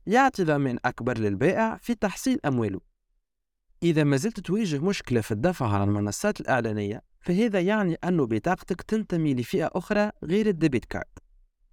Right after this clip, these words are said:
والفئة هذه باش نحكيو عليها في أحد الأجزاء القادمة من سلسلة البطاقات البنكية. تابع معايا الأجزاء الجاية باش تتعرف على بقية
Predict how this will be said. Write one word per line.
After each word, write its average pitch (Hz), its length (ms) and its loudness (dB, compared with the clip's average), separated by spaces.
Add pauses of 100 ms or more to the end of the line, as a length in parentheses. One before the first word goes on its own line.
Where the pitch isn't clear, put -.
(220)
والفئة 123 440 0
هذه 101 340 0 (160)
باش 180 220 -4
نحكيو 214 380 0
عليها 214 360 0
في - 160 -4
أحد 175 280 -2
الأجزاء 139 520 -2
القادمة 175 560 -2 (160)
من 196 160 0
سلسلة 190 500 0 (160)
البطاقات 175 640 -2
البنكية. 98 440 -4 (920)
تابع 123 320 4
معايا 110 360 4
الأجزاء 104 440 0
الجاية 190 500 2 (140)
باش 233 200 0
تتعرف 202 560 0
على 170 180 2
بقية 208 320 -2